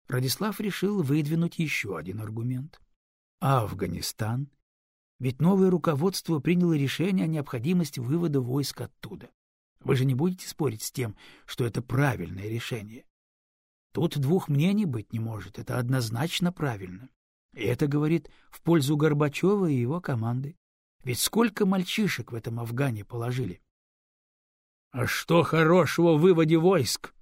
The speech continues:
внезапно взъярился Николай Дмитриевич. «Что в этом правильного? Верно ты говоришь, мальчишек много положили, еще больше калеками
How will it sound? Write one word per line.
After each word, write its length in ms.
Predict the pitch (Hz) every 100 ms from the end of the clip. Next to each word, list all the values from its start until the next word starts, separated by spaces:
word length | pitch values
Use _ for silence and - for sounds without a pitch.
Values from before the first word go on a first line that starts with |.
| _ -
внезапно 680 | 117 120 120 117 117 120 113
взъярился 680 | 107 92 107 147 131 104 117
Николай 400 | 117 135 127 104
Дмитриевич. 460 | 135 - - - - - _
«Что 380 | - - 233 220
в 40 | 185
этом 260 | 160 170
правильного? 960 | - 180 185 160 139 123 120 101 - - _ _ _ _ _ -
Верно 440 | 151 165 160 185
ты 120 | 185
говоришь, 500 | 196 196 190 143 -
мальчишек 580 | 185 123 - 170 - 156
много 420 | 135 151 170 151
положили, 600 | 135 143 135 123 131 - - - -
еще 280 | 143 165
больше 340 | 147 170 143 170
калеками 640 | - 156 170 - 156 151